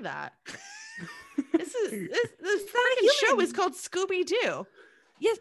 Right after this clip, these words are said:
Speaker 3: put that bitch on a leash if he's gonna chase after cats. And so, like, Shaggy
Speaker 1: What?
Speaker 3: drove me absolutely insane the entire movie with, like, not helping. Just,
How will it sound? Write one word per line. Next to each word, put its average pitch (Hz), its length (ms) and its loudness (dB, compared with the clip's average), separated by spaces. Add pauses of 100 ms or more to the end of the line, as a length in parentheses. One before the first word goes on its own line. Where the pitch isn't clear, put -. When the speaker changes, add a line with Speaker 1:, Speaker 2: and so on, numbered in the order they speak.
Speaker 3:
put 427 200 4
that 440 200 4
bitch 427 180 2
on 370 120 4
a 349 80 2
leash 403 260 0
if 320 60 -6
he's 320 160 -4
gonna 320 160 -4
chase 311 280 -4
after 320 220 0
cats. 392 560 -2 (300)
And 302 120 -4
so, 339 200 0 (280)
like, 302 160 0
Shaggy 359 520 0
Speaker 1:
What? 277 220 -10
Speaker 3:
drove 320 300 2
me 320 280 -6
absolutely 302 420 -4
insane 254 480 -6
the 214 140 -4
entire 247 480 -4
movie 202 600 -8 (200)
with, 247 200 -4
like, 254 240 -6
not 233 400 -2
helping. 208 680 -2 (180)
Just, 269 240 -6